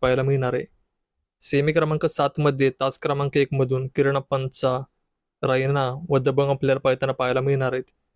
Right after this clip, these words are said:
सेमी क्रमांक आठमध्ये तास क्रमांक तीनमधून वाईकरांचा रायफल एक्याऐंशी एक्याऐंशी व देवाभाई आपल्याला पळताना पाहायला मिळणार आहेत. सेमी क्रमांक आठमध्ये तास क्रमांक चारमधून सासवडकरांचा बादल व बावधनकरांचा लक्ष आपल्याला पळताना पाहायला मिळणार आहेत.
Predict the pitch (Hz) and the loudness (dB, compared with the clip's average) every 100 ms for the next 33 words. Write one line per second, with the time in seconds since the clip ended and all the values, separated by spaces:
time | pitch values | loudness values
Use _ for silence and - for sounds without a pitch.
0 | _ _ - 143 143 151 147 147 143 139 | _ _ -2 0 2 0 0 2 2 2
1 | 143 143 139 139 - 151 139 139 143 - | 2 2 2 -2 0 -2 0 -2 -2 0
2 | 139 135 127 131 127 _ _ _ - - | 0 0 0 -2 -4 _ _ _ -16 -16
3 | _ 127 127 139 147 139 139 139 127 120 | _ 0 2 2 0 0 0 0 0 0
4 | 135 131 139 135 135 127 135 131 131 127 | 0 0 -2 0 0 0 -2 -2 -4 -4
5 | 123 _ _ _ 147 131 131 139 135 139 | -6 _ _ _ 0 2 2 2 4 2
6 | 135 135 131 123 135 131 127 123 127 135 | 2 0 2 0 0 -2 0 0 0 -2
7 | 135 123 131 _ _ _ _ - - 139 | -2 -4 -6 _ _ _ _ -12 -4 0
8 | 135 143 147 143 135 135 143 139 139 139 | 0 0 -2 0 0 0 0 0 0 -2
9 | 131 143 135 135 139 135 135 131 127 127 | -2 -2 -2 -2 -2 -2 -2 -2 -2 -4
10 | - _ _ _ _ - - _ - 135 | -6 _ _ _ _ -20 -20 _ -4 -2
11 | 127 143 143 139 143 147 139 127 127 131 | 0 2 2 2 0 -2 0 -2 0 -2
12 | 123 - 135 127 127 135 139 139 135 139 | -2 0 0 2 2 2 0 0 0 -2
13 | - - 139 135 135 127 131 131 127 127 | -2 -2 0 -2 0 0 0 -2 0 0
14 | 135 135 127 | 0 0 2